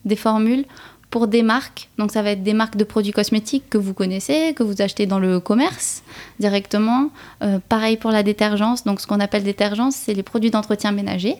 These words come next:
Le liquide vaisselle, le liquide à vitre, euh, le produit pour le sol, le produit d'entretien. Et les produits pour le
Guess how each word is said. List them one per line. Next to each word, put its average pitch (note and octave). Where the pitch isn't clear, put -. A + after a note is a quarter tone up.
Le A3
liquide G3+
vaisselle, G3+
le A3
liquide F#3
à F3+
vitre, G3+
euh, F#3+
le F3+
produit F#3
pour F#3
le F#3
sol, G3+
le -
produit F#3
d'entretien. -
Et A3
les A#3+
produits A#3
pour A3
le G#3